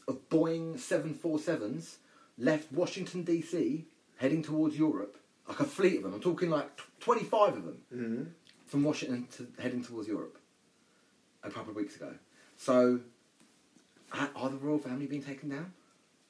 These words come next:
Speaker 1: Have they stepped aside?
Speaker 2: Well, she's abdicated her throne.
Speaker 1: What's
Speaker 2: I
Speaker 1: this
Speaker 2: mean,
Speaker 1: about?
Speaker 2: if she, she's, she's, she's, she's gone into
Speaker 1: What's this?
Speaker 2: Windsor indefinitely.
Speaker 1: The Latin corona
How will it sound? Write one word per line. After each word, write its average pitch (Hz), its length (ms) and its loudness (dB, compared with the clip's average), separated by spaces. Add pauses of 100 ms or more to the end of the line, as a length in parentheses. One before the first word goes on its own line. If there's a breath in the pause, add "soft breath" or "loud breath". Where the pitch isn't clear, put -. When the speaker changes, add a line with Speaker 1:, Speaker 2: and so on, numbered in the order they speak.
(1160)
Speaker 1:
Have 123 80 -6
they 135 80 2
stepped - 240 -4
aside? - 380 -6 (760 loud breath)
Speaker 2:
Well, 127 160 4
she's 135 220 -2
abdicated 127 480 -4
her 127 80 -2
throne. 175 300 -12 (1500)
Speaker 1:
What's - 140 -10
Speaker 2:
I - 40 4
Speaker 1:
this 156 80 6
Speaker 2:
mean, 151 160 8
Speaker 1:
about? 151 120 4
Speaker 2:
if - 60 -6
she, 185 220 4
she's, 185 320 2
she's, 196 360 4
she's, 190 280 4 (120)
she's 185 300 6
gone 170 360 6
into 160 200 2 (220)
Speaker 1:
What's - 80 -8
this? 127 300 4 (100)
Speaker 2:
Windsor 123 460 4
indefinitely. 110 720 0 (180)
Speaker 1:
The 123 100 2
Latin 165 400 2
corona 120 720 2